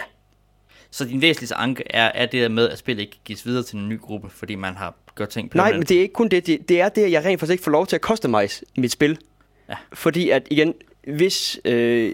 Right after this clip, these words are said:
Speaker 2: igen, hvis jeg nu laver en upgrade på min medic i Pandemic, så har han den permanent. Jeg kan ikke få lov til at
Speaker 1: Ja.
Speaker 2: sige, "Men hvad nu hvis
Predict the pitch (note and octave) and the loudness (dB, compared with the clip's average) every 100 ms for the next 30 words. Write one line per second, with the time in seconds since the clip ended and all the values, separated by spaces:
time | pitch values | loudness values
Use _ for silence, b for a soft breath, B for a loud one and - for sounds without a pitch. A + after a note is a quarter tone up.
0 | - - E3+ F3 E3 F3 F#3 F3 F3+ F3+ | -4 0 2 2 2 2 4 2 4 2
1 | - A#2 - - B2+ B2 C3 C#3+ C#3+ - | 2 0 -2 -2 0 2 2 2 -2 -2
2 | A#2 G#2 - A2+ C3+ E3+ F3 B B B | -2 -2 -4 -2 2 2 0 B B B
3 | - C#3+ F3+ B2 D3 - - G#2+ A#2 - | 0 2 2 2 0 -2 0 2 2 0
4 | B B B C#3+ G3+ G#3 D#3 D3+ E3+ - | B B B -2 0 0 2 2 2 0
5 | B2 - B2+ - A2 A2 F#3 F#3 B2+ C#3 | 0 2 0 0 0 2 4 4 2 0